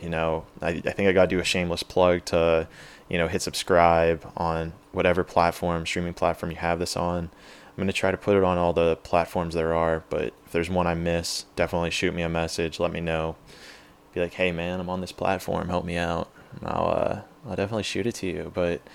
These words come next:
I'm excited to just put this out there. This is really cool. Um, glad technology has gotten to this point. And yeah, without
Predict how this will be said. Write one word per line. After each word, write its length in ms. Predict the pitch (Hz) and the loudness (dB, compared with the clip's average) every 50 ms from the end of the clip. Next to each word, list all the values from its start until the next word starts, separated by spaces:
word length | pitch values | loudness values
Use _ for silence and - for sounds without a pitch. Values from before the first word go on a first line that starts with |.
| - - - - - - - - - - | -20 -20 -20 -20 -20 -20 -20 -20 -8 -2
I'm 60 | 104 | -2
excited 320 | 113 117 - 120 117 127 139 | 0 2 6 6 8 8 6
to 60 | 117 | 4
just 180 | 104 101 - | 0 -2 0
put 120 | - 104 98 | 0 2 2
this 160 | 104 95 85 | 2 2 2
out 240 | 90 82 92 104 - | 2 2 2 0 0
there. 320 | - 82 78 78 82 82 - - - | -2 -2 -2 -2 -4 -8 -14 -14 -10
This 120 | 90 85 | -6 -4
is 120 | 92 87 | -4 0
really 180 | 98 104 101 95 | 4 4 4 4
cool. 320 | 92 - 98 95 92 85 80 | 4 4 4 4 4 4 2
Um, 380 | 78 78 78 78 78 78 76 - - - - - - | 0 -2 -2 -4 -4 -6 -8 -12 -18 -20 -20 -18 -10
glad 220 | - 90 87 95 95 | -2 0 0 2 2
technology 440 | - 98 90 - 90 90 87 82 90 | 0 -2 -2 0 0 0 0 -2 -4
has 120 | 82 - | -6 -4
gotten 200 | - 82 85 87 | -2 -2 -2 -2
to 80 | 90 - | -4 -4
this 140 | 87 85 | -4 -6
point. 400 | - - - 80 80 82 87 - - - - - - - - - - - - - - - - - _ _ - - - | -6 -6 -4 -2 -2 -2 -2 -4 -8 -14 -20 -20 -20 -20 -20 -20 -20 -20 -20 -20 -20 -20 -20 -20 _ _ -20 -14 -8
And 500 | 98 95 90 92 95 95 95 92 92 90 90 - - - - - - - _ _ _ _ _ _ - - - | -6 -4 -2 0 0 0 0 -2 -2 -6 -8 -12 -20 -20 -20 -20 -20 -20 _ _ _ _ _ _ -20 -16 -8
yeah, 280 | 90 90 95 104 85 | -4 0 2 2 2
without 480 | 78 82 82 87 90 101 104 104 - | 0 0 0 2 4 4 4 2 2